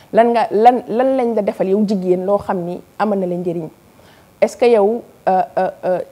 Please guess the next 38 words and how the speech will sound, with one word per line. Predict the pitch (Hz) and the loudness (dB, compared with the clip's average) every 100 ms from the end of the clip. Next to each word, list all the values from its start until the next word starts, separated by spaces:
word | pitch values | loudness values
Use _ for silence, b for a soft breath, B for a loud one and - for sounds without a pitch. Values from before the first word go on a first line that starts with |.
| - | -14
ci | - | -4
wàllu, | 240 240 220 | 2 4 4
par | 220 220 | 2 0
exemple, | 220 208 | 2 0
man | 208 196 | 0 -4
fi | 226 | -4
may | 233 | -2
liggéey, | 226 196 180 202 - | -2 0 0 0 -6
est-ce | 196 | -10
que | - | -8
am | 247 226 | -4 -4
na | 196 | -4
changement? | - 190 180 175 175 165 _ _ _ _ _ | -8 -8 -8 -8 -10 -12 _ _ _ _ _
Est-ce | 226 - | -10 -8
que, | - 254 - | -6 -6 -6
est-ce | 233 | -8
que | - 254 | -4 -4
def | 220 240 | -2 -4
nañ | 226 208 208 | -4 -2 -2
loo | 214 | -2
xamante | 233 208 196 | -4 -6 -6
ni | 190 | -6
man | 190 196 | -4 -6
dina | 196 208 | -6 -6
ma, | 208 196 180 - - | -4 -6 -10 -16 -12
dina | 185 196 | -8 -6
ma | 190 185 - | -6 -8 -10
accompagner | 208 - 226 233 202 | -10 -8 -6 -6 -8
ci | - | -10
sama | 180 175 | -10 -8
liggéey? | 175 175 165 - B B B B B - | -8 -6 -6 -8 B B B B B -10
Man, | - 208 240 | -2 0 0
personnellement, | 254 262 214 226 233 | -2 -2 -2 -2 -2
je | 240 | -4
dirais | 196 208 226 247 | -6 -6 -4 -2
oui, | 240 185 | -2 -4
parce | - 208 | -6 -8
que | - 220 220 | -2 -2 -2